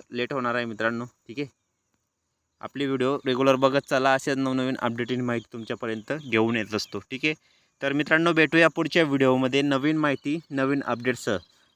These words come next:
तोपर्यंत जय हिंद, जय महाराष्ट्र. व्हिडिओ पूर्ण बघितल्याबद्दल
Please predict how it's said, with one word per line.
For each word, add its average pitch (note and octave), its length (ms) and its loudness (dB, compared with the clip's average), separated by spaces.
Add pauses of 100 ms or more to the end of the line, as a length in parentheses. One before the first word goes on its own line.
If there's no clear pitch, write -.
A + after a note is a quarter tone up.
तोपर्यंत D3+ 520 2
जय D3+ 300 4
हिंद, D#3+ 240 -2 (220)
जय C#3 140 2
महाराष्ट्र. A#2+ 460 -2
व्हिडिओ A#2 500 -8
पूर्ण C3+ 240 -6
बघितल्याबद्दल B2 680 -2